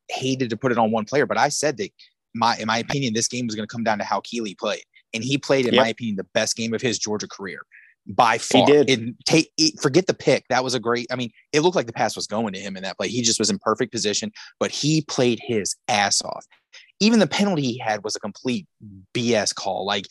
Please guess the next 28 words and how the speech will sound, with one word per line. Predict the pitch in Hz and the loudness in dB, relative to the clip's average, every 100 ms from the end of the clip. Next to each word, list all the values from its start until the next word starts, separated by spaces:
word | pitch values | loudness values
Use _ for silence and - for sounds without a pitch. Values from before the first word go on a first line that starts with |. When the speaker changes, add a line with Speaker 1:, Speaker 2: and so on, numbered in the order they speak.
| - - | -16 -6
Speaker 1:
he | 143 | 0
was | 135 | 2
in | 107 | 0
perfect | - 139 143 151 - | 0 0 0 -2 -4
position. | 117 113 117 | -4 -4 -4
He | 120 | -6
got | 104 98 | -4 -4
there | 104 92 | -4 -4
right | 98 117 | -2 -2
as | 110 | -2
the | |
ball | 107 104 | -2 -2
was | 101 | -2
there. | 107 | -4
That's | 110 - | -4 -6
a | - | -12
B | 95 | -8
S | 92 85 | -6 -6
call. | - 92 - - - _ _ - | -4 -6 -8 -16 -20 _ _ -10
But | 98 123 120 110 - _ _ _ | 2 4 4 2 -4 _ _ _
he | - 143 156 160 | -10 -2 0 0
played | - 135 123 | 0 0 0
his | 120 101 | -2 -2
ass | - 101 98 | -4 -6 -4
off. | 107 | -6
He | 110 | -4
had | 101 90 | -6 -8
an | - _ | -18 _